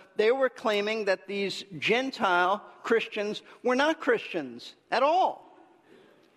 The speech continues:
And they had never been Christians, in spite of what Paul and Barnabas had told them, because why? They had never been circumcised.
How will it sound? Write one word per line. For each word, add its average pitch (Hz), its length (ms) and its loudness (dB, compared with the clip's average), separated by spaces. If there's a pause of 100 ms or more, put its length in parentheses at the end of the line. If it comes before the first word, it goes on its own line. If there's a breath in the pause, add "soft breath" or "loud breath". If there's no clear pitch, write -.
(160 soft breath)
And 247 140 0
they 247 100 6
had 247 160 4
never 254 260 2
been 302 300 0
Christians, - 560 -2
in 208 140 0
spite 349 400 2
of 254 100 -6
what 170 220 -4
Paul 220 280 4
and 196 140 -4
Barnabas 202 500 2
had 185 160 -2
told 233 280 2
them, 180 180 -2
because 180 460 -2
why? 208 220 4 (260 loud breath)
They 196 120 2
had 165 120 2
never 190 420 2
been 208 180 -8
circumcised. 127 880 -6